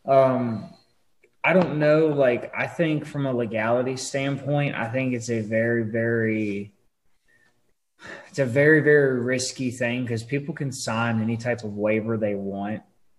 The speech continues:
but somebody's family, a good lawyer is always gonna find a way. And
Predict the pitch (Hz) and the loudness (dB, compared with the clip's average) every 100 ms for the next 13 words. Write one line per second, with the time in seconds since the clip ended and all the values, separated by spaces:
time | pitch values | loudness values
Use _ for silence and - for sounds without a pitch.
0 | - 117 - 131 131 131 117 - 113 110 | -4 -4 -4 -6 -4 -4 -4 -8 -6 -4
1 | 113 120 120 117 98 92 139 123 120 117 | -2 -2 -2 -2 -4 -2 0 2 2 2
2 | 120 120 123 113 110 120 113 117 104 - | 2 2 0 0 0 0 0 -4 -6 -6
3 | 117 117 113 101 101 101 110 120 - 117 | -4 0 0 0 -2 0 0 0 -2 -2
4 | 117 113 113 | 0 0 -2